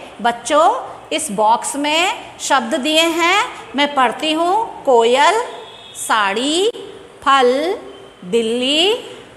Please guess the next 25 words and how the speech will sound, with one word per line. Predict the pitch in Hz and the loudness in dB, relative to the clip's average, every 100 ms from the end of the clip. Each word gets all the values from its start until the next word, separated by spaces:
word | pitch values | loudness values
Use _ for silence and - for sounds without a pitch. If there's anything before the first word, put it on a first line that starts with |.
| - | -2
पक्षी, | 233 - - - 285 311 381 480 - - - | -2 0 -6 -4 -2 0 -2 -4 -12 -20 -10
मछली, | 208 226 - 240 277 302 359 466 - - - 196 | -6 -6 -4 -2 0 0 -2 -4 -10 -20 -14 -6
मोर, | 208 226 233 262 330 453 - - - 254 | -2 2 2 4 4 2 -2 -14 -12 -4
मिठाई। | 277 277 254 185 165 - - - 302 | -4 2 2 2 -4 -12 -18 -6 -2
इन्हीं | 349 466 | 0 2
शब्दों | 427 320 226 285 | 2 2 2 -2
को | 285 285 | 2 2
हमने | 285 240 247 269 | 2 -2 -2 -2
क्या | 277 302 | 2 2
करना | 311 233 226 | 2 0 0
है | 214 240 302 427 466 - - | -4 0 2 2 -2 -14 -6
कि | 302 | -4
इन | 294 349 330 | 0 0 0
खाली | - 220 247 | 0 0 0
स्थानों | 247 - - 214 208 | -4 -6 -6 -4 -4
में | 214 262 508 - - - 196 | 0 2 0 -2 -14 -10 -2
भरना | 277 262 214 | 0 2 0
है। | 175 180 - - - - | -2 -6 -10 -16 -16 -2
पहला | 262 311 330 | 2 4 4
है | 320 339 370 508 - - - | 4 2 2 0 -8 -18 -6
खाली | 247 226 254 277 | -2 0 0 -4
स्थान, | - 285 294 381 508 - - - 185 | -6 -2 2 2 0 -8 -18 -18 -6
गाना | 202 202 208 254 302 427 539 - - 185 | 0 0 2 2 4 2 -2 -10 -16 -12
गा | 175 196 202 226 277 415 - - - | -2 0 2 4 4 2 -4 -16 -14
रही | 185 208 196 226 262 370 | -4 -4 -2 -4 0 2